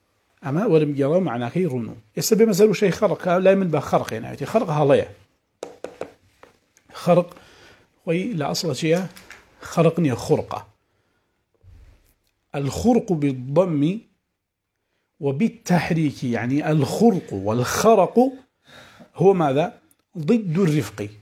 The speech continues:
دژی نەرمونیانی. يعني سەریعی، هەڵەشەیی، پەلەپەل. و هەروەها بە کەسێکیش ئەڵێن نەزانێ کاروبارێ بکا،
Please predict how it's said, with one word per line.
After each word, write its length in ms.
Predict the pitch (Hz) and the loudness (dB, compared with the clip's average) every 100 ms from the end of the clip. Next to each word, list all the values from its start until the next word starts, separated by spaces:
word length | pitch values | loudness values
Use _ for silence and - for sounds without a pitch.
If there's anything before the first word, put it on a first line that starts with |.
| _ | _
دژی 240 | 196 160 139 | -4 -2 -2
نەرمونیانی. 640 | 120 113 110 104 120 - _ _ _ _ _ _ _ _ _ _ _ _ _ _ _ _ _ _ _ | -2 -4 -6 -10 -14 -18 _ _ _ _ _ _ _ _ _ _ _ _ _ _ _ _ _ _ _
يعني 160 | 110 143 | -4 -2
سەریعی، 560 | - 139 120 101 98 95 - _ _ _ _ _ 120 | 0 0 0 -2 -6 -10 -20 _ _ _ _ _ -2
هەڵەشەیی، 600 | 131 120 - 113 110 98 - _ _ _ _ _ _ _ | -2 -2 -2 -2 -4 -6 -14 _ _ _ _ _ _ _
پەلەپەل. 480 | - 139 135 135 123 101 - _ _ _ _ _ _ _ _ _ _ _ _ _ _ _ _ _ _ _ _ _ _ _ _ _ _ _ _ _ 175 | -4 -4 -2 0 0 -2 -12 _ _ _ _ _ _ _ _ _ _ _ _ _ _ _ _ _ _ _ _ _ _ _ _ _ _ _ _ _ -2
و 120 | 160 | 2
هەروەها 360 | 240 262 226 247 208 | 4 4 2 2 0
بە 60 | 196 | 0
کەسێکیش 420 | 254 - 185 180 202 | -2 -2 -4 -4 0
ئەڵێن 300 | 202 247 233 233 - _ | 2 4 2 0 -12 _
نەزانێ 400 | 208 196 160 143 135 | -2 2 2 0 0
کاروبارێ 440 | 147 131 117 107 107 | 0 0 -2 -2 -6
بکا، 200 | - | -8